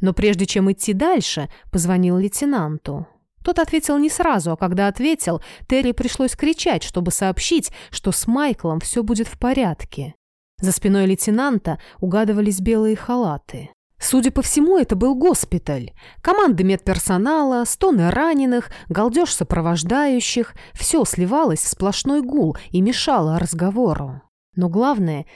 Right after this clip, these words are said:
лейтенант понял, кивнул благодарно, а еще они с Терри назначили встречу для составления фоторобота "Кобры". В машине Терри поймал в зеркале заднего вида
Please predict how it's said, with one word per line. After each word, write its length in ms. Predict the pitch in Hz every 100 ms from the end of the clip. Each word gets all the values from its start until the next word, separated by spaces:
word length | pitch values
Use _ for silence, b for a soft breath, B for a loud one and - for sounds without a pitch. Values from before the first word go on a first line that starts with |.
| B
лейтенант 580 | 185 202 247 269 269 -
понял, 500 | 311 233 160 143 151 B B
кивнул 480 | - 349 370 370 202
благодарно, 840 | 175 196 220 233 349 339 196 170 - B -
а 140 | 180
еще 540 | 190 - - 294 143 -
они 260 | 185 180
с 80 | 196
Терри 300 | - 294 214
назначили 560 | 180 185 202 226 - 247
встречу 500 | - - 311 208 160
для 120 | 156
составления 640 | - 180 - 190 196 180
фоторобота 640 | 180 196 214 233 185 180 226
"Кобры". 540 | - 285 156 165 143 - _ _ _ _ _ _ _ _ _ _ _ -
В 140 | 170
машине 680 | 185 208 - 339 285 151 127 _
Терри 280 | - 359 330
поймал 420 | - 285 285 285
в 40 | 247
зеркале 480 | 277 320 - 190 202
заднего 440 | 233 220 220 233
вида 400 | 285 415 175